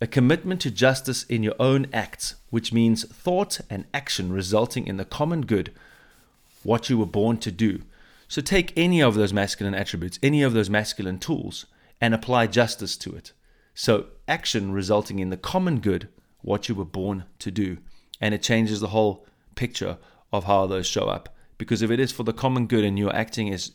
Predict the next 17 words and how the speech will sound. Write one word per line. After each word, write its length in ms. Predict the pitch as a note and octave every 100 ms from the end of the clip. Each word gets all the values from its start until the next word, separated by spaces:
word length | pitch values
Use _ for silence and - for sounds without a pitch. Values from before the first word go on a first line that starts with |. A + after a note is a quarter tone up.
| _
in 160 | - G#2+
a 60 | F#2
just 420 | A#2 A#2 - -
way, 300 | A2 G2+ G#2 - - - _
those 400 | F2+ G#2+ A2+ A2 - -
aspects 480 | G#2 - G#2+ F2+ -
of 140 | -
a 60 | G2
man 320 | F#2+ F#2+ F#2
will 120 | F2+
never 380 | F2+ F#2+ F2+ E2 -
be 100 | F#2
negative. 520 | F2 F2+ F2+ E2+ D#2+ - - - -
Let's 220 | B2+ B2
look 100 | C#3+
at 100 | C#3
fortitude. 540 | - E3+ D#3+ - -